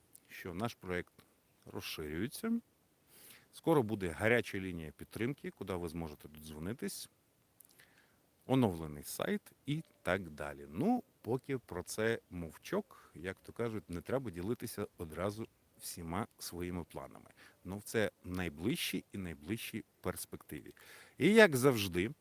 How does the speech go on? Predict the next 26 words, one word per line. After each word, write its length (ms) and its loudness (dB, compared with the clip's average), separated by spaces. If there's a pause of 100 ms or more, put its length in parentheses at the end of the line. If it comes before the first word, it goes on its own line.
(120)
якщо 320 0
ви 100 2
станете 420 2
нашим 300 -2
клієнтом, 600 0 (260)
то 220 4
отримуєте 720 2 (220)
тільки 480 2
фахову 680 6 (140)
і 100 -2
найкращу 580 -2
допомогу. 480 -14 (300)
І 120 2
підкреслюю 640 2
ще 320 6
раз, 120 -8
що 280 -2
ми 140 2
не 260 4
беремо 500 4
гроші 400 0
за 140 -6
те, 180 -4
що 260 -6
не 300 -4
працює. 640 -8